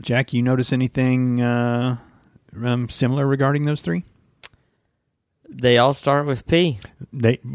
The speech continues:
Speaker 1: wow, that's very observant of you. They
Speaker 2: <laughs>
Speaker 1: all start with the letter P. So I'd like to go ahead and pre-welcome Poland and Pakistan. Yeah.
Speaker 2: Yeah.
Speaker 1: Welcome. And all the other countries out there, you best get on board or we will straight up fight you.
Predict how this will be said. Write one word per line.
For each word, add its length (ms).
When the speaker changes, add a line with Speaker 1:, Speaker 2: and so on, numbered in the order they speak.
Speaker 1:
wow, 240
that's 160
very 260
observant 380
of 80
you. 140
They 220
Speaker 2:
<laughs> 60
Speaker 1:
all 300
start 340
with 120
the 40
letter 220
P. 260
So 540
I'd 160
like 140
to 60
go 140
ahead 200
and 120
pre-welcome 680
Poland 580
and 280
Pakistan. 840
Yeah. 180
Speaker 2:
Yeah. 200
Speaker 1:
Welcome. 340
And 140
all 80
the 120
other 120
countries 340
out 200
there, 140
you 140
best 200
get 100
on 120
board 240
or 140
we 160
will 120
straight 240
up 100
fight 260
you. 140